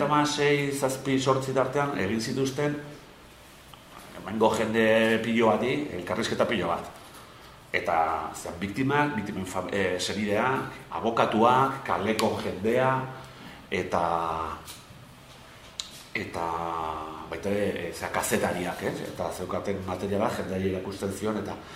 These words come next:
zera, ezin zituzten baita ere gauzak argitaratu. Berek, ba, orduan guztia zegoen interneten, zegoen, eh, ba,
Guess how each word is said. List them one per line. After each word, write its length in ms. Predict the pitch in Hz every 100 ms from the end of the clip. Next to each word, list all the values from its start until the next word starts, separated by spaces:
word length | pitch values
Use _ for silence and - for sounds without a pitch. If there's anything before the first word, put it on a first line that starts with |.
| - - -
zera, 180 | 95 98
ezin 160 | - 101
zituzten 380 | 104 95 101
baita 240 | 85 90 90
ere 80 | 85
gauzak 260 | 85 - 85
argitaratu. 420 | 87 87 98 151 - - - - - - 101
Berek, 480 | 98 107 104 - - 107
ba, 140 | 104
orduan 480 | 104 101 127 139 - - - -
guztia 340 | 117 117 131 -
zegoen 300 | 110 113 101
interneten, 560 | 101 98 90 90 82
zegoen, 480 | - 87 98 104 - - - - - - - - - - - - - - - - - - - - - - - - - -
eh, 280 | 87 87 82
ba, 400 | 85 82 82 85